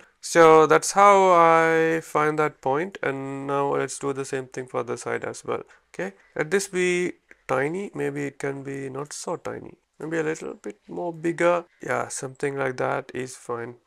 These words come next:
fine. Now on the other side as well, select this.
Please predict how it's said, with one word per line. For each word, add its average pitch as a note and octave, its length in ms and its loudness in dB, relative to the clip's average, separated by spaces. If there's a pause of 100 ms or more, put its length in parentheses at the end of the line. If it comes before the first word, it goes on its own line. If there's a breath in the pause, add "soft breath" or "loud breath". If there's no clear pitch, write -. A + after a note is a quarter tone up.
(140)
fine. A#2 460 -8 (200 soft breath)
Now D3 240 6
on D3+ 120 4
the D#3+ 80 6
other D#3+ 200 4
side F#3+ 300 4
as E3 200 4
well, F3+ 280 4
select C#3 400 -2
this. C#3+ 420 -4